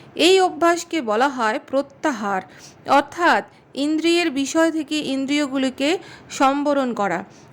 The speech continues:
চক্ষু, কর্ণ, নাসিকা, জিহ্বা ও ত্বক এই জ্ঞানেন্দ্রিয়গুলিকে সম্পূর্ণভাবে সংযত করে ইন্দ্রিয় সুখ ভোগ করার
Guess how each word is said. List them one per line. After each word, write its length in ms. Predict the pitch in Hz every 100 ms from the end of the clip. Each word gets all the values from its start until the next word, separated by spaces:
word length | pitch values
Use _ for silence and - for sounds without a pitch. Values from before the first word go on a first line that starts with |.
| -
চক্ষু, 560 | - 320 330 - - 370 359
কর্ণ, 420 | 269 285 302 320 254
নাসিকা, 520 | 247 247 294 311 294
জিহ্বা 600 | 247 247 277 277 269 - 233
ও 100 | 226 -
ত্বক 300 | 247 202 - - - -
এই 280 | 285 359 339
জ্ঞানেন্দ্রিয়গুলিকে 1120 | 262 262 302 311 320 330 285 311 330 277 240 233 - - -
সম্পূর্ণভাবে 960 | 269 285 320 359 359 359 320 320 302 -
সংযত 480 | 262 269 285 311 311 302
করে 160 | 311 311 262
ইন্দ্রিয় 400 | 285 294 302 302
সুখ 260 | - 285 240
ভোগ 220 | 262 269 269 - - - - -
করার 380 | 240 269 254